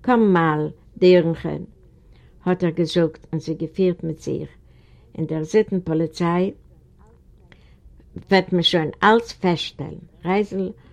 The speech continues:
hat sich gerissen, geweint, gebissen, aber der Gendarm hat sie nicht abgelassen und sie bis der Sittenpolizei gebracht. Als Reisel hat er viel dem Reich von Kabel, hat sie gewusst,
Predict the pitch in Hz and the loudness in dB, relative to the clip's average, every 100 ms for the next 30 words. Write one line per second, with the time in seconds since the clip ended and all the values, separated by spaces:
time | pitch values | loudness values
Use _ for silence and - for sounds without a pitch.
0 | - - 170 165 - 156 180 180 - 170 | -14 -8 -8 -8 -8 -4 -4 -4 -6 -10
1 | 170 156 160 180 175 175 - - 165 156 | -8 -6 -2 0 0 -4 -10 -8 -6 -2
2 | 180 180 156 165 - - - - 156 156 | -2 -2 -10 -12 -14 -20 -20 -10 -8 -6
3 | 160 165 160 170 175 202 214 165 175 - | -6 -6 -4 -4 -4 -2 -2 -4 -8 -16
4 | _ _ - 170 - 170 185 - 175 - | _ _ -6 -4 -4 -4 -4 -4 -6 -4
5 | 160 156 151 - - _ 160 156 175 175 | -6 -6 -8 -12 -16 _ -8 -6 -4 -4
6 | - 196 196 - 170 160 196 196 180 175 | 0 -2 -2 -6 -8 -4 -4 -4 -6 -6
7 | 160 - 165 156 160 - 127 - - - | -6 -6 -6 -4 -8 -8 -10 -10 -16 -20
8 | _ - - - - 139 - 180 208 196 | _ -20 -20 -20 -10 -10 -4 -2 -2 -4
9 | 190 185 160 156 - 190 185 170 151 160 | -4 -4 -4 -8 -4 -4 -2 -4 -8 -4
10 | 185 185 175 151 117 170 180 170 175 165 | -2 -2 -6 -12 -4 2 2 0 -4 -8
11 | - - - _ - 156 160 160 156 202 | -10 -20 -20 _ -10 -8 -6 -8 -4 -2
12 | 196 - | -2 -8